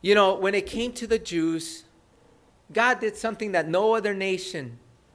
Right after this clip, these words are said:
that no other peoples had experienced with God. One thing that we know is that they heard the voice of God, and God personally delivered them from bondage. And he did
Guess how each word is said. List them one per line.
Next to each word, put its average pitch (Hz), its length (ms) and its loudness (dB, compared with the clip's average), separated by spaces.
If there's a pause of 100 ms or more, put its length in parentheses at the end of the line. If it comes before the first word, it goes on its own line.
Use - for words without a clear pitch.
(120)
that 170 140 4
no 214 180 2
other 226 140 0
peoples 196 480 -6
had 160 120 -2
experienced 202 600 -8
with 123 160 -8
God. 117 280 -4 (1200)
One 214 220 8
thing 226 220 -2
that 214 120 2
we 208 140 2
know 208 180 2
is 196 120 0
that 180 400 2 (180)
they 185 140 4
heard 196 320 2
the 190 80 -4
voice 165 340 -2
of 180 100 -10
God, 180 400 -6 (880)
and 185 240 2
God 240 520 2
personally 208 760 -2
delivered 220 640 2
them 160 380 -4 (680)
from 180 180 0
bondage. 185 640 -2 (1040)
And 208 160 6
he 233 100 4
did 247 240 8